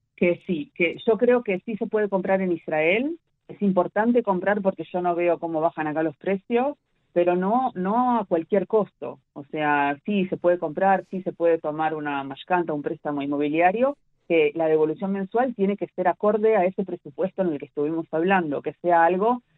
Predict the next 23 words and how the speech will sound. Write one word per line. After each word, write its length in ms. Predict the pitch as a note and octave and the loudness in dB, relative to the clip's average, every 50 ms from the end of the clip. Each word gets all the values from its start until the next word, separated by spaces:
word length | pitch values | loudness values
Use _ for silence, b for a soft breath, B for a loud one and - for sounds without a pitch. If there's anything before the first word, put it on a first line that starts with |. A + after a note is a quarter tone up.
| _ _ _ | _ _ _
que 80 | - E3 | -2 0
lo 100 | D#3+ D#3 | 2 4
vamos 200 | E3 F3 F3+ F#3 - | 4 2 0 -2 -6
a 60 | E3+ | -4
poder 240 | - E3 D#3+ E3+ F3 | 0 0 2 2 2
afrontar 520 | E3+ - - E3+ D#3+ D#3+ D#3 F3+ E3+ E3+ E3+ | 0 -2 -4 -6 -6 -4 0 0 0 0 0
mes 200 | E3 E3 E3 - - | -2 -4 -6 -4 -6
a 80 | E3 | -4
mes 280 | D#3+ E3 E3+ G#3+ B3+ B3 _ _ _ _ _ _ _ - | -2 -2 -2 -2 -2 -4 _ _ _ _ _ _ _ -6
y 100 | - D#3+ | -2 0
no 100 | D#3+ E3+ | 2 2
nos 120 | F#3 F#3 D#3 | 2 2 4
va 60 | F3 | 4
a 40 | F3 | 4
ahogar 420 | F3 E3+ E3 D#3 F3+ F3+ F3+ F3 D#3+ | 6 4 4 4 4 4 4 2 0
después 400 | D#3+ D#3 _ - E3 E3 F3+ F#3 | -4 -10 _ -4 -4 -4 -2 -2
y 40 | G3 | -2
no 80 | F3+ E3 | -2 0
lo 80 | E3 | 0
vamos 220 | D#3 D#3+ D#3+ E3 D#3+ | 0 -2 -2 -4 -6
a 40 | D#3+ | -6
poder 260 | C#3+ D3+ D3+ D3+ D3+ | -2 0 0 0 0
pagar. 400 | - D#3 D3+ E3+ F#3+ F3 - - | -2 -2 2 2 2 2 2 -2